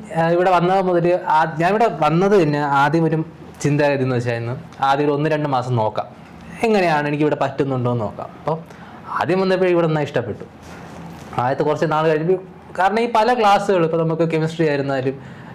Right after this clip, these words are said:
കോൺസ്റ്റിറ്റ്യൂഷൻ ആയിരുന്നാലും ഇവിടെ നിന്ന് തന്നെ അവര് പറഞ്ഞ് നമുക്ക് ഇവിടെ നിന്ന് തന്നെ അങ്ങ് മനസ്സിലാക്കി പോകുന്ന ഒരു രീതിയിലായിരുന്നു എനിക്ക് തോന്നിയത്. അങ്ങനെ ഞാൻ വീട്ടിൽ ചെന്ന് പറയാം, "അമ്മ കൊള്ളാം, ആ, നമുക്ക് ഇവിടെ തന്നെ കണ്ടിന്യൂ ചെയ്യാമെന്ന്" പറഞ്ഞ് അങ്ങനെയാണ് ഇവിടെ അത്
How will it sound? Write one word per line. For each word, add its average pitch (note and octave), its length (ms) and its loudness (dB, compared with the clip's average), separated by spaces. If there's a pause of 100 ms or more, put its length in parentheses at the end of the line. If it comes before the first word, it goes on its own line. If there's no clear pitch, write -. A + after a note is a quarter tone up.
(140)
കോൺസ്റ്റിറ്റ്യൂഷൻ E3 480 2
ആയിരുന്നാലും C#3+ 320 0
ഇവിടെ E3+ 320 2
നിന്ന് A3+ 140 4
തന്നെ A3+ 160 2
അവര് G3+ 360 2 (100)
പറഞ്ഞ് G3+ 320 4
നമുക്ക് G3+ 440 2 (500)
ഇവിടെ G3 180 4
നിന്ന് A#3 160 4
തന്നെ A3+ 160 2
അങ്ങ് G#3 400 2 (100)
മനസ്സിലാക്കി F#3 440 2
പോകുന്ന F#3 480 2
ഒരു F#3 140 2
രീതിയിലായിരുന്നു D3 560 2
എനിക്ക് C3 200 0 (180)
തോന്നിയത്. A#2+ 280 0
അങ്ങനെ F#3 260 0
ഞാൻ G#3+ 200 2
വീട്ടിൽ G#3+ 180 0
ചെന്ന് G3+ 160 2
പറയാം, F3+ 320 0
"അമ്മ - 20 2
കൊള്ളാം, D#3 340 0 (560)
ആ, D3 460 -2
നമുക്ക് D3+ 180 -2
ഇവിടെ D3+ 220 0
തന്നെ C#3+ 160 -4
കണ്ടിന്യൂ C#3 360 -2
ചെയ്യാമെന്ന്" C#3 500 0
പറഞ്ഞ് G#2 300 -4 (880)
അങ്ങനെയാണ് E3 540 0 (1200)
ഇവിടെ D3 180 2
അത് C#3+ 300 2